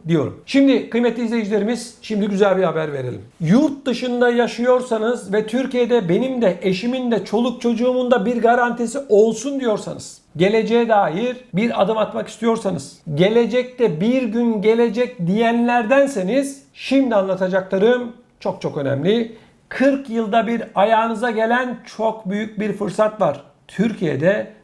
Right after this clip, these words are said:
nasıl emekli olacaksınız? Özellikle hanımlara sesleniyorum. Bu fırsatı sakın ola ki kaçırmayın. Şimdi beni yurt dışından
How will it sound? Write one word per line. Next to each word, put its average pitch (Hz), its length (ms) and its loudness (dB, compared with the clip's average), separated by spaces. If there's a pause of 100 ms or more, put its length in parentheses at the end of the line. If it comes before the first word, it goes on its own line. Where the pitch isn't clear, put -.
(180)
nasıl 185 600 -2 (100)
emekli 170 360 -4
olacaksınız? 160 580 -4
Özellikle 180 340 0
hanımlara 180 360 2
sesleniyorum. 180 720 -2 (200)
Bu 226 180 4
fırsatı 220 760 -2
sakın 196 400 -4
ola 170 200 0
ki 190 160 -10
kaçırmayın. 123 460 -8 (160)
Şimdi 220 380 0 (180)
beni 240 240 2
yurt 226 340 -2
dışından 190 420 -2